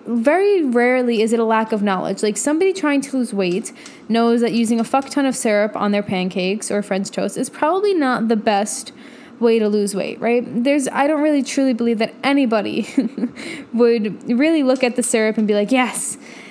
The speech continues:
this is something that I need to have when I lose weight. I mean, if it was light syrup or something like that, I get it. There's, you know, they put water into it and then it's a little bit less sugar and blah, blah, blah. But overall, if you tell somebody which one would be better, eggs and bread and then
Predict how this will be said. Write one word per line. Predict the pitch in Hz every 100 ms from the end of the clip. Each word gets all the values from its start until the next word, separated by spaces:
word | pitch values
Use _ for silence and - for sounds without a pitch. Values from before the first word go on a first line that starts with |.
| - -
this | 202 302 302
is | 311 -
something | 269 240 233
that | 240
I | 226
need | 247 262 226
to | 220
have | 226 214 196
when | 214
I | 202
lose | 196 196 -
weight. | - -
I | 247
mean, | 262
if | 269
it | 302
was | 302
light | 247 247 233
syrup | - 233 226
or | 226
something | 226 220
like | 214
that, | 214
I | 220
get | 196 190
it. | 202
There's, | 202 202 202 -
you | 233
know, | 196 208
they | 208 202
put | - - 220 214
water | 202 196 208
into | 202 196 214
it | 208 202
and | 196
then | 196
it's | 196 208
a |
little | 208
bit | 202 -
less | 202 -
sugar | 202 208
and | 208
blah, | 196
blah, | 196
blah. | 196 - 214 - - - - -
But | 285 262 - 233 - - - - - - 262
overall, | 294 262 240 240
if | 233 233
you | 262
tell | 269 254
somebody | 247 220 220 233
which | 190 202 233 233
one | 226 214
would | 214 202
be | 208
better, | 196 196 208
eggs | - 208 208 202
and | 202 196 196 196
bread | 202 208 202
and | 202
then | 196 190 180